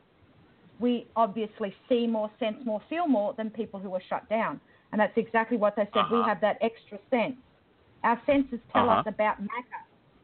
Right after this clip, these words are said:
Speaker 1: and that's exactly what it is.
Speaker 2: What
Speaker 1: And
Speaker 2: was
Speaker 1: it
Speaker 2: the
Speaker 1: says
Speaker 2: word you
Speaker 1: here
Speaker 2: said? You said?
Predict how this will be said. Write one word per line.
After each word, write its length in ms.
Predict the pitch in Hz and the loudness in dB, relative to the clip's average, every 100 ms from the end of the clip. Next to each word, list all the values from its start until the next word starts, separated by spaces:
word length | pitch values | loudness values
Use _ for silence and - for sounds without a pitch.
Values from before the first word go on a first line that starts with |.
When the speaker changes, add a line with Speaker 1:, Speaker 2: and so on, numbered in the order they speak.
| - | -6
Speaker 1:
and 140 | 220 | -2
that's 180 | 226 226 | -2 -2
exactly 460 | 233 - 226 226 233 | -8 -2 -2 -2 -4
what 200 | 208 202 | -2 -4
it 100 | 202 | -4
is. 260 | 240 165 - _ _ _ _ _ _ _ _ _ - _ _ _ - _ _ _ _ _ _ _ | -4 -6 -14 _ _ _ _ _ _ _ _ _ -20 _ _ _ -20 _ _ _ _ _ _ _
Speaker 2:
What 220 | 104 123 156 | 0 2 6
Speaker 1:
And 40 | |
Speaker 2:
was 100 | 220 | 4
Speaker 1:
it 60 | 170 | 4
Speaker 2:
the 80 | |
Speaker 1:
says 60 | 247 | 4
Speaker 2:
word 180 | 151 147 | 4 2
you 100 | 156 | -2
Speaker 1:
here 100 | 226 | 2
Speaker 2:
said? 260 | 160 175 - _ | 4 4 0 _
You 160 | 143 156 - | -12 -8 -2
said? 220 | 160 | 0